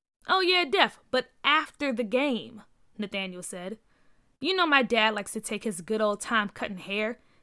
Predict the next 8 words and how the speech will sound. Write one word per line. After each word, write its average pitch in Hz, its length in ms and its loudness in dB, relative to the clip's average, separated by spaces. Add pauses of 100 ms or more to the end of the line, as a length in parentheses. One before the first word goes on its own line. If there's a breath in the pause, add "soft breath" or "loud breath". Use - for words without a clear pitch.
He 277 160 -4
has 247 200 -4
to 254 100 -2
make 262 160 2
sure 233 220 -4
it's - 240 -8
just 269 760 2
right. 185 360 -8